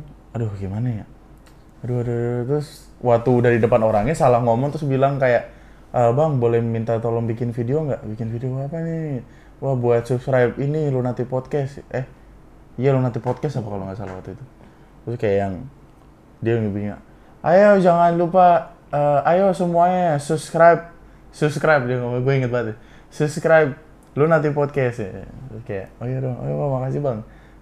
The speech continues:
Terus kayak gue balik, terus kayak, "Lu nggak foto?" "Oh iya, astaga lupa," gitu. Aneh banget nggak sih, maksudnya minta orang buat ngituin pesan tapi kita aja nggak foto sama orang itu gitu.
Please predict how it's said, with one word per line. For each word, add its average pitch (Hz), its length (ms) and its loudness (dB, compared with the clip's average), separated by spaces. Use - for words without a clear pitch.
Terus 131 160 -6
kayak 117 240 2
gue 139 80 2
balik, 120 360 0
terus 139 160 -10
kayak, 113 160 -2
"Lu 139 120 -2
nggak 170 160 2
foto?" 110 360 -2
"Oh 202 160 0
iya, 196 400 2
astaga 226 400 2
lupa," 247 640 4
gitu. 214 240 2
Aneh 220 240 8
banget 214 240 6
nggak 208 160 8
sih, 220 80 4
maksudnya 226 240 2
minta 214 240 4
orang 202 320 6
buat 165 160 2
ngituin 180 400 2
pesan 208 240 4
tapi 196 240 2
kita 196 160 2
aja 202 80 4
nggak 185 240 6
foto 196 240 6
sama 170 240 8
orang 165 320 6
itu 190 480 6
gitu. 175 400 4